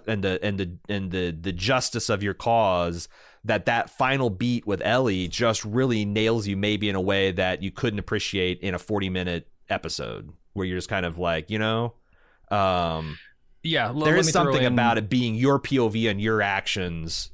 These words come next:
Speaker 1: and you being Joel, not watching Joel, but you being Joel, that makes it a little bit more affecting, I think.
Speaker 2: Yeah, whereas I found, like, with the David scenario, it was the opposite, right? Like, me being Ellie in that moment and, like,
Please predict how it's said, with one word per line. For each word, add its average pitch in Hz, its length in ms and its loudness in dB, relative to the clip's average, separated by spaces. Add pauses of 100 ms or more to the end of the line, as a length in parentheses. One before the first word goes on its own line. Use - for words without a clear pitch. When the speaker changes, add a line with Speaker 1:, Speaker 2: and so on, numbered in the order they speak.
Speaker 1:
and 101 240 0
you 156 320 4
being 127 340 0
Joel, 98 440 0
not 104 300 0
watching 110 500 0
Joel, 90 180 -2
but 92 100 -4
you 113 140 -4
being 107 480 -2
Joel, 82 480 -4 (360)
that 92 640 -2
makes 110 420 -2
it 101 100 0
a - 20 -2
little 104 220 -2
bit 101 120 -2
more 101 200 0
affecting, 85 440 -4
I 78 80 -2
think. - 580 -14 (1080)
Speaker 2:
Yeah, 170 360 0
whereas 135 260 4
I 131 60 2
found, 123 280 0
like, 110 200 0
with 110 120 -2
the 107 80 -2
David 101 400 0
scenario, 117 500 2
it 101 100 2
was 92 180 -2
the 95 120 0
opposite, 82 440 -4
right? 98 240 0
Like, 104 160 -2
me 123 240 2
being 120 300 2
Ellie 104 340 2
in 104 100 2
that 101 140 0
moment 104 460 2
and, 101 200 0
like, 95 300 -2